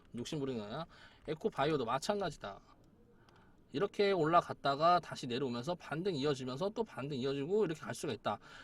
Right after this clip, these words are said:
지금 근데 이러면서 탄소 포집 또다시 이슈, 에너지 정책 또 나옵니다. 또 나와요. 또 나와요. 또, 또 반복돼요. 오월에. 그러면은 다시 한번 반등 나온다는 거. 이렇게 제자리잖아요. 거의.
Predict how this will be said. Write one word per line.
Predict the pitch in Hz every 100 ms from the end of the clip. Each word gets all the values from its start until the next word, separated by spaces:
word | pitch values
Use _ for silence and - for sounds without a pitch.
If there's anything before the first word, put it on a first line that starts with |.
| -
지금 | - 180 220
근데 | 202 185
이러면서 | 175 190 196 226 226
탄소 | - 240 233
포집 | 233 220 214
또다시 | 233 220 180
이슈, | 131 151 117 - - -
에너지 | 175 226
정책 | 185 196 175
또 | 247
나옵니다. | 123 160 170 110 113
또 | 202
나와요. | 113 113 107
또 | 196
나와요. | 185 107 98
또, | - 165 - -
또 | 240
반복돼요. | - 147 170 151 139
오월에. | 113 135 131 - - - -
그러면은 | 175 214 214 220
다시 | 220 - 185
한번 | 196
반등 | - - 170
나온다는 | 107 143 160 113
거. | 104 107 -
이렇게 | 156 220 -
제자리잖아요. | 135 190 175 117
거의. | 104 101